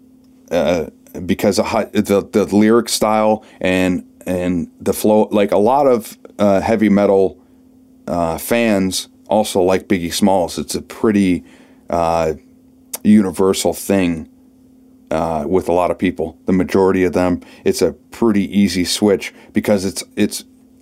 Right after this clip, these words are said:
all talking kind of like a hardcore. You're trying to get your rage and your emotion and your, um, your anger kinda out, and they're also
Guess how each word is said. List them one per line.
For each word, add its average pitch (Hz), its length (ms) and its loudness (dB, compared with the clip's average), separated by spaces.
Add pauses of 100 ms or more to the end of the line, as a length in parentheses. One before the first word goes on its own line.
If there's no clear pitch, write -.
(180)
all 113 200 2
talking 107 500 -2
kind 101 280 0
of 85 120 -4
like 85 220 -2
a 87 160 -6
hardcore. 95 840 0 (440)
You're 98 140 2
trying 104 280 0
to - 0 -
get 104 160 0
your 98 340 4
rage 98 460 2
and 92 100 2
your 95 280 4
emotion 92 640 0
and 87 260 -4
your, 90 540 0 (540)
um, 82 760 -4 (540)
your 92 200 0
anger 101 520 2 (160)
kinda 95 360 -2
out, 92 300 0 (320)
and 95 300 0
they're 104 220 2
also 90 640 0